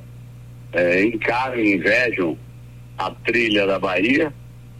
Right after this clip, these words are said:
Rui tem uma avaliação interna da Bahia de setenta por cento de aprovação,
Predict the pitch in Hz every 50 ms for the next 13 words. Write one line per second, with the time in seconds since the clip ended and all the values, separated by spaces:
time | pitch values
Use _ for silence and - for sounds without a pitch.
0 | - - - 120 127 123 117 107 - - 117 104 110 110 104 95 110 104 101 110
1 | 104 95 92 - - 110 107 104 98 87 80 - - 101 98 98 101 98 98 98
2 | 95 90 92 87 87 90 92 95 107 - - - - - - - - - - -
3 | - - - 87 - - - - 104 - - - 139 139 131 131 117 101 - 101
4 | - - - 107 107 110 101 - 92 87 101 98 90 - 98 98 101 90 87 90
5 | 78 - - - 110 113 123 - -